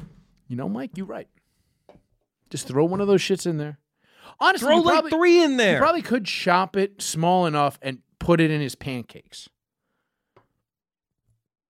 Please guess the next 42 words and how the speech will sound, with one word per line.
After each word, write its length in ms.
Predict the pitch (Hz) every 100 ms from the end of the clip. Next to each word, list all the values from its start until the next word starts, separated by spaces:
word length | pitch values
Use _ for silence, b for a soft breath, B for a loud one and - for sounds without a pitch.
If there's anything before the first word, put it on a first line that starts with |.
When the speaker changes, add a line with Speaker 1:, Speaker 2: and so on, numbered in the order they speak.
| _ -
Speaker 1:
You 100 | 214
probably 220 | 330 370
wouldn't 240 | 339 180 135
notice 300 | 190 208 -
that 140 | 139
if 80 | 139
you 60 |
put 140 | 156 -
something 200 | 190 151
else 180 | 165 -
chewy 420 | - 190 196 190
in 80 | 180
the 80 |
pancake, 480 | 160 185 190 202 156
chocolate 320 | - 143 143
chips 240 | - 185 -
or 40 |
something. 320 | 185 190 190 - _ _ - B B B B B _ _ _ _ _ _ -
Speaker 2:
Just 180 | 135 -
crush 340 | - 170 -
it 60 | 156
up, 320 | 175 - _ _ _ _ _ _ _ -
put 140 | 151
it 60 | 143
in 80 | 131
the 60 |
batter. 420 | 117 135 170 202 202
There 80 | 185
you 60 | 247
Speaker 1:
Yeah. 120 | 208
Speaker 2:
go, 200 | 156 175
fry 280 | - 143 151
that 140 | 156
shit 220 | - 165
up. 180 | 165 196 _
Speaker 1:
Yeah, 380 | 330 359 370 330
throw 160 | 196 220
it 40 |
in 60 | 247
the 60 |
food 240 | - 285 -
processor. 420 | 151 107 -